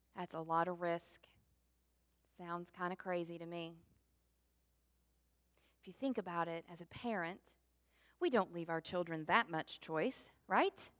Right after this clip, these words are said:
I mean, a little, but the choice is really, do you want this or that, not what do you want? And yet that's what God has given us. God has given us the, "What do you want?" Do you want to be in relationship with me?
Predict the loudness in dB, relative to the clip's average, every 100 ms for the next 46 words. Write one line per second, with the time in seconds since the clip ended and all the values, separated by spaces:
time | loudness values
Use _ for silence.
0 | _ _ _ 0 2 2 2 4 4 4
1 | 6 4 4 -6 -20 _ _ _ _ 2
2 | 4 6 6 6 0 4 4 4 0 0
3 | 2 4 4 6 4 6 4 8 10 10
4 | 6 8 10 12 10 2 -20 -12 8 10
5 | 10 6 -2 -2 -4 -4 -2 0 -2 -4
6 | -12 _ _ _ _ _ -2 4 4 4
7 | 0 0 -2 -2 -2 -4 -4 -4 -2 0
8 | 0 -2 -4 -12 -14 -16 -20 _ _ _
9 | _ _ _ _ 4 6 6 6 2 6
10 | 6 6 6 8 10 8 4 _ _ -4
11 | 6 6 6 -2 -2 -2 -2 -2 -4 -6
12 | -16 _ _ _ _ _ _ _ _ -8
13 | -2 0 2 4 8 8 8 0 -2 2
14 | 2 4 4 4 2 -4 -2 -2 0 -2
15 | 0 0 0 -2